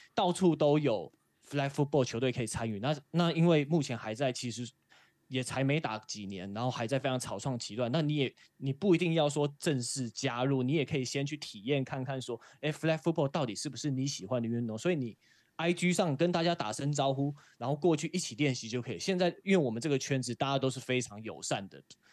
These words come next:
大家都很 friendly，所以你打声招呼，一起过去练习，看你喜不喜欢这个运动，跟队友配合起来怎么样，都，对啊，这个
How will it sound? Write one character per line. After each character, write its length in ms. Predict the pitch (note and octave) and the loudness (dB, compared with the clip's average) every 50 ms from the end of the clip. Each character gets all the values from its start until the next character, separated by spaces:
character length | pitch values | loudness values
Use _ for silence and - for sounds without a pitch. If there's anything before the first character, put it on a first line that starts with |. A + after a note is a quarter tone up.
| - _ _ | -20 _ _
大 140 | - E3+ D#3+ | -2 0 2
家 120 | D3 D3 | 4 4
都 140 | C#3+ C#3+ C#3+ | 6 6 6
很 160 | B2+ B2+ G#2+ | 6 4 0
friendly， 560 | G2+ - - A#2+ B2 A#2+ A2+ - G#2+ F#2 F2 | -4 -4 -2 -2 -2 -2 -2 -6 -10 -12 -10
所 180 | E2+ - B2+ C3 | -4 0 2 4
以 200 | C#3+ C3+ A#2 - _ _ _ _ _ _ _ - | 4 4 2 0 _ _ _ _ _ _ _ -8
你 140 | B2+ A#2+ | -8 -8
打 180 | B2+ - - A#2+ | -6 -6 -6 -4
声 160 | - E3 E3+ | -2 0 0
招 220 | E3+ D#3 C#3+ D3 D3+ | 0 2 2 2 0
呼， 80 | E3 | 0
一 80 | - F#3+ | -2 -4
起 160 | C#3 - G2 | -6 -8 -8
过 180 | - C#3 C#3 B2+ | -4 -4 -2 -2
去 80 | C3 C#3 | 0 0
练 180 | C#3+ C#3 B2 A2+ | 0 0 -2 -2
习， 160 | - - G#2 | -6 -10 -10
看 220 | - - F3 D3 | -6 -4 -2 0
你 80 | C#3 C3 | 0 0
喜 160 | C3 - A#2+ | -2 -4 -4
不 100 | G#2 C3 | -4 -4
喜 180 | C3 - A#2+ G2+ | -4 -4 -4 -4
欢 160 | A2+ A#2+ A#2+ | -4 -4 -4
这 80 | B2+ | -4
个 80 | A2+ A#2 | -4 -4
运 240 | A#2 A#2+ A#2+ A2+ A2 | -2 -2 -2 -2 -2
动， 160 | G#2+ A#2+ G#2+ - _ _ _ | -4 -6 -6 -6 _ _ _
跟 160 | - F3+ F#3+ G3 | 2 2 2 4
队 160 | - G3+ D#3+ | 4 4 4
友 100 | B2 A2 | 4 2
配 220 | - - F#3 D#3 | 0 0 0 2
合 160 | D3 C3+ C3 | 4 2 2
起 140 | C3+ - C3+ | 2 0 -4
来 180 | A2 G#2 G#2 G#2 | -4 -4 -4 -4
怎 140 | - A#2 F#2+ | -6 -8 -6
么 80 | G2 | -4
样， 200 | A#2 C3 B2+ A#2 - - _ _ _ _ _ _ _ _ - | -4 -4 -4 -4 -6 -10 _ _ _ _ _ _ _ _ -4
都， 120 | E3+ - - - - | -4 -4 -4 -6 2
对 140 | - D3+ C3 | 4 6 6
啊， 140 | A2+ A2+ A2 | 6 4 2
这 180 | - - F3 | 4 4 6
个 220 | E3 E3 C#3 C3 | 8 8 6 6